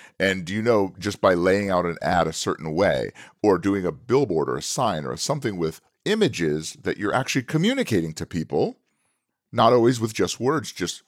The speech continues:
with a, a feel or a, the brand image or whatever those things are. So going through that, I learned, again, by changing imagery or changing a style, that you can actually communicate different or evoke a different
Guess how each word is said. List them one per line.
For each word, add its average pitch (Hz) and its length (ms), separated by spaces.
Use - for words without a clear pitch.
with 101 260
a, - 280
a 85 40
feel 87 560
or 73 140
a, 69 60
the 71 80
brand 120 340
image 87 320
or 73 120
whatever 82 260
those 76 140
things 78 200
are. - 160
So 151 280
going 156 240
through 131 220
that, 110 420
I 104 120
learned, 101 440
again, 110 360
by 78 100
changing 92 520
imagery 95 400
or 85 140
changing 80 520
a 76 40
style, 80 920
that 82 160
you 92 100
can 90 160
actually 90 260
communicate 101 720
different 95 380
or 82 140
evoke 92 500
a 98 60
different 87 440